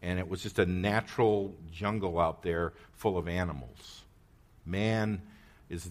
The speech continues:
uh, i-, is, is a problem on the planet, okay? I'm gonna say the universe was made for man. And it wasn't declared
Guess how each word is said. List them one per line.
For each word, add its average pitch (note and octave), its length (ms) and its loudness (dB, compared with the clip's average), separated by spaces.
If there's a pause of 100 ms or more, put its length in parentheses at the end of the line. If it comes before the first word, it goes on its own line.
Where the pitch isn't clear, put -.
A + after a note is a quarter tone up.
(140)
uh, D#2 40 -6
i-, C#2+ 380 -4
is, D#2+ 800 -6
is F2 200 -6
a E2+ 80 -4
problem G#2+ 800 6
on E2 180 2
the D2 80 -6
planet, C2 460 -10 (720)
okay? E2 280 -8 (1000)
I'm G#3+ 220 2
gonna C3 200 2
say A2 340 2
the F#2 140 -2
universe B2+ 680 2
was F2 180 -6
made G2 380 -4
for A2+ 140 -8
man. D2 380 -8 (2500)
And F2 100 -2
it E2 160 -4
wasn't A#2 400 0
declared G2+ 640 2